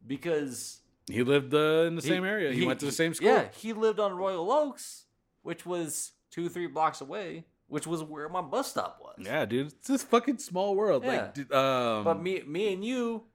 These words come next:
Speaker 1: I don't know if it was your mom or it was my, or, or your dad.
Speaker 2: You would have clicked with us because we were dick deep into the fucking Attitude Era doing
Speaker 1: Dude.
Speaker 2: our own little backyard wrestling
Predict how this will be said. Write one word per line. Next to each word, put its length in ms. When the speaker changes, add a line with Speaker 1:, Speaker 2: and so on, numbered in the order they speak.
Speaker 1:
I 60
don't 140
know 120
if 80
it 60
was 160
your 100
mom 340
or 80
it 40
was 120
my, 160
or, 160
or 160
your 120
dad. 480
Speaker 2:
You 200
would 100
have 100
clicked 280
with 120
us 200
because 320
we 100
were 100
dick 360
deep 220
into 180
the 80
fucking 360
Attitude 400
Era 220
doing 220
Speaker 1:
Dude. 80
Speaker 2:
our 200
own 260
little 200
backyard 640
wrestling 440